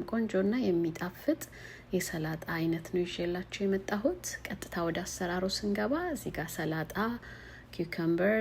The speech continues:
ቲማቲም እና አረንጓዴ፣ እ፣ ወይን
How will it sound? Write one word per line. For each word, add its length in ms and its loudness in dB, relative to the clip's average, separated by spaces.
ቲማቲም 600 0
እና 160 2
አረንጓዴ፣ 540 0
እ፣ 120 -2
ወይን 380 2